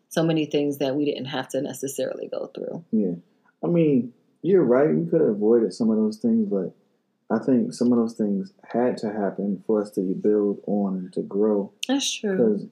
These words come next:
Speaker 2: you know, we developed a, a, a awesome, great foundation, and it even became stronger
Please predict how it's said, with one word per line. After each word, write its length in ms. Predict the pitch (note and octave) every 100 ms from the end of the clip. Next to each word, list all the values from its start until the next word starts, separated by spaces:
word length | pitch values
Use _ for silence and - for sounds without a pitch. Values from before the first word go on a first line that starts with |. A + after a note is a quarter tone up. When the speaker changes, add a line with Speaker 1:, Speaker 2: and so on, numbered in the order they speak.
| -
Speaker 2:
you 120 | C#3
know, 140 | C3
we 160 | B2 D#3
developed 440 | B2+ A2+ A2 G2+
a, 120 | G2 - F#2
a, 480 | F2 - - -
a 180 | E2 C#2+ -
awesome, 600 | G2 A2 A2 G#2 F#2+ - - - E2
great 360 | G#2 A2 G2+ -
foundation, 800 | G2+ F#2+ F#2+ G2+ G2+ F2+ F2 - _ _ _ -
and 220 | G#2+ G#2+
it 60 | A2
even 180 | G2+ F#2+
became 340 | - G2 F2+ F2
stronger 720 | - G2 A2 B2 G2 F#2